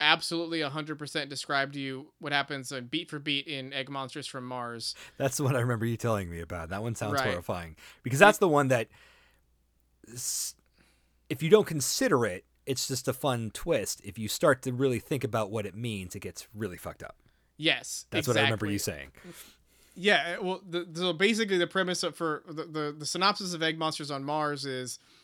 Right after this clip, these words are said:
Speaker 1: that the, uh, Dana, the, as far as I remember it, the, uh, g-, essentially genderless protagonist, maybe the character has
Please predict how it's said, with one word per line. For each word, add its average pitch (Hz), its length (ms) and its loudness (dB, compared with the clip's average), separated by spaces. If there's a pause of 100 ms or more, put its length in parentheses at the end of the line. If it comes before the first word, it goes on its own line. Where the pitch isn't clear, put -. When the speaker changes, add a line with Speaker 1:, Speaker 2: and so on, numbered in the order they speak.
(140)
Speaker 1:
that 139 420 0 (380)
the, 131 720 -2 (300)
uh, 127 160 0 (120)
Dana, 165 500 4 (100)
the, 139 420 0 (220)
as - 140 -4
far 233 180 4
as 185 100 4
I 190 60 6
remember 151 580 2
it, 185 200 0 (360)
the, 135 640 -2 (380)
uh, 120 320 -8 (340)
g-, - 200 -8
essentially 214 540 6
genderless 165 760 2
protagonist, 156 640 0
maybe 160 540 2
the 175 120 0
character 170 420 -2
has 156 460 0